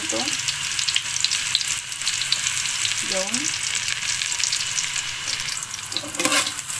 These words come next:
So, ayan. Again, kasi nga mainit na mainit na, ilaglag na natin sa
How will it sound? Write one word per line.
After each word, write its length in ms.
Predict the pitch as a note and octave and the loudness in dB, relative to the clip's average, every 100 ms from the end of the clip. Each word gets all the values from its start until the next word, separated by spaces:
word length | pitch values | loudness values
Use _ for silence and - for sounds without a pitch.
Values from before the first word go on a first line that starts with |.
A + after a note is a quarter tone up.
| - B3+ - - - - - | 4 4 6 6 6 4 4
So, 60 | F#3 | 4
ayan. 580 | F#3 F#3 G3 G3 B3+ D4 E4 - - - - - - - - - - - - - - - | 4 4 4 4 4 6 4 4 4 2 0 2 4 4 4 6 6 6 4 4 2 2
Again, 380 | G3 G3 G#3 B3 D4 | 4 4 4 4 4
kasi 200 | D#4 A#3+ B3+ | 4 4 6
nga 160 | A#3+ | 6
mainit 240 | A#3+ A3+ A3+ A#3+ | 6 4 4 6
na 80 | |
mainit 340 | A#3+ B3 D4 - | 4 2 2 2
na, 160 | - - E4 F4 - - | 4 4 4 2 0 0
ilaglag 340 | G3 F#3+ F#3+ - | -2 2 2 2
na 160 | B3+ C4+ | 2 4
natin 160 | - | 2
sa 80 | - | 4